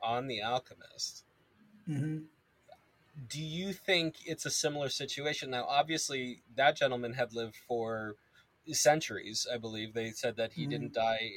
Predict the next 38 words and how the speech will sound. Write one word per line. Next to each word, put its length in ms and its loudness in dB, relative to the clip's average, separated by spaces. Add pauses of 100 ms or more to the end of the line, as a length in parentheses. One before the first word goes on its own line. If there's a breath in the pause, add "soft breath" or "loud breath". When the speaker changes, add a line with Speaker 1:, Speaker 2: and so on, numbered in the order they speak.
(140)
Speaker 1:
in, 280 -8
when 160 0
he 160 -10
did. 440 0
<laughs> 40 -8
You 240 -4
know, 180 4 (420 soft breath)
it 120 6
looked 160 0
like 160 4
his 100 -8
body 320 6
was 160 -8
a, 60 -10 (200)
a 60 -2
rotting 360 0
corpse, 380 4
essentially. 640 -4
Speaker 2:
Mm-hmm. 300 -4 (260)
Right, 260 -2
right. 240 -2 (340)
Speaker 1:
Now, 240 8
what 300 6
do 80 0
you 160 -2
think 360 0
that 320 10 (800)
little 260 8
bit 200 0
of 80 2
story 500 2
tells 320 6
us 160 0
about 320 4
that, 220 4 (200)
that 220 2
backstory 720 4
there? 280 -16